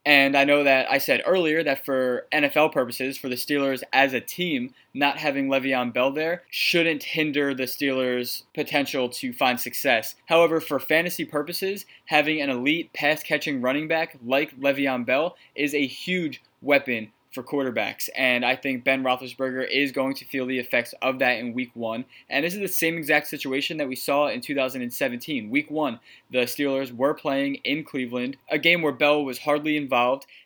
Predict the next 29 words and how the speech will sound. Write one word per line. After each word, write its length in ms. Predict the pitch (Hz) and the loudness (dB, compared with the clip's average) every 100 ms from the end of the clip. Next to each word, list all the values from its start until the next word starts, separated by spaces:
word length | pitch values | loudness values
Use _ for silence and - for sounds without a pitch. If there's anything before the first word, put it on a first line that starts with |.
| - | -4
and 160 | 156 | 0
we 80 | 147 | 2
saw 280 | - 170 160 | 2 2 4
Ben 260 | 135 139 | 2 2
Roethlisberger's 640 | 135 135 131 139 135 135 120 | 0 -2 -6 -6 -6 -6 -6
home 260 | 143 135 | -4 -2
road 160 | 135 127 | -2 -6
splits 300 | - 135 131 | -4 -6 -4
come 180 | 147 139 | -6 -4
into 140 | 127 | -6
play. 280 | 120 156 123 | -6 -4 -2
He 120 | 120 | -4
finishes 320 | 160 160 147 | -6 -6 -8
the 80 | 135 | -10
Q 200 | - 143 | -6 -4
B 140 | 135 127 | -2 -4
fifteen 600 | - 147 139 - 139 117 | -2 -4 -4 -4 -4 -2
that 180 | 107 90 | -6 -8
week, 300 | 104 - - - - | -12 -16 -20 -20 -10
which, 240 | 147 147 120 | -2 -2 -2
of 140 | 135 | -4
course, 320 | 185 185 - | 0 0 -2
really 260 | 147 202 196 | -4 -2 2
doesn't 380 | 190 175 127 110 | 2 0 -4 -2
ruin 420 | 139 160 170 175 _ _ _ | -2 -2 -6 -10 _ _ _
your 220 | 147 151 | -2 0
week 240 | 143 151 | 2 0
four 260 | - 147 147 | -2 0 0
fantasy, 560 | 131 131 156 - 196 | 2 0 -2 -4 -6